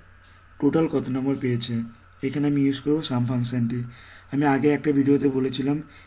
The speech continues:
এমএস এক্সেলে যে কোনো function কিংবা formula শুরু করার জন্য সবার প্রথমে type করতে হয় equal to sign। তো আমি এখানে keyboard থেকে type করছি equal to sign এবং তারপরে আমি keyboard থেকে লিখব sum।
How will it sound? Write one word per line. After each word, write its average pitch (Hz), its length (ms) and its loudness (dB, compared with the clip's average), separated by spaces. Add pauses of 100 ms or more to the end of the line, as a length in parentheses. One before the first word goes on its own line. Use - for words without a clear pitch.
(140)
এমএস 143 220 0 (100)
এক্সেলে 143 380 0
যে 131 160 2
কোনো 135 180 0 (400)
function 127 420 -2 (100)
কিংবা 131 260 0 (100)
formula 123 380 0 (340)
শুরু 127 240 -2
করার 131 240 -2
জন্য 127 160 -4 (120)
সবার 123 180 -4
প্রথমে 123 280 -4
type 123 220 -4
করতে 123 220 -6
হয় 160 80 -4 (340)
equal 135 340 2
to 139 140 2
sign। 117 180 0 (460)
তো - 140 -14
আমি 135 160 -2
এখানে 131 220 -4 (100)
keyboard 123 300 0 (200)
থেকে 131 220 0 (420)
type 127 180 0 (100)
করছি 135 200 -2 (160)
equal 127 240 -2
to 139 120 -2
sign 135 200 0 (680)
এবং 147 120 0 (100)
তারপরে 131 300 0 (100)
আমি 143 120 -2 (340)
keyboard 135 260 -2 (100)
থেকে 139 220 -2
লিখব 127 180 -4 (220)
sum। 120 200 0